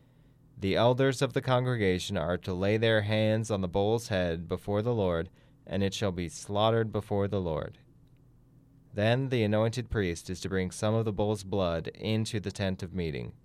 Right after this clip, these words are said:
and he is to dip his finger in the blood and sprinkle it seven times before the Lord in front of the veil.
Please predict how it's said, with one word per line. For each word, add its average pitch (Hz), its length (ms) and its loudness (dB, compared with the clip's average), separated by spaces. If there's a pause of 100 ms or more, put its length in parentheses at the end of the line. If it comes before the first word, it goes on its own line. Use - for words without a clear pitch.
(540)
and 95 200 -2
he 101 180 0
is 98 140 -2
to - 120 -8
dip 110 280 0
his 131 260 -4
finger 90 380 0
in 101 240 -2
the 113 40 -2
blood 90 420 0
and 90 200 -4
sprinkle 95 460 -2
it 69 120 -4
seven 110 380 -2
times 107 380 0
before 110 340 -2
the 113 80 -2
Lord 82 480 -2 (140)
in 90 160 -4
front 92 260 -2
of 82 100 -4
the 90 80 -6
veil. 69 440 -4